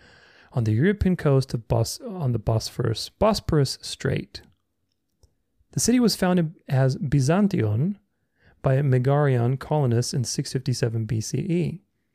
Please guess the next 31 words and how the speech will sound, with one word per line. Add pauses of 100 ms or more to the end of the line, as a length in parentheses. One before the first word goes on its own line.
(200)
It
was
renamed
by
Constantine
the
Great
first
as
New
Rome, (760)
Nova
Roma, (560)
during
the
official
decla-,
dedication
of
the
city
as
the
new (260)
Roman
capital (360)
in
three
thirty (680)
A
D,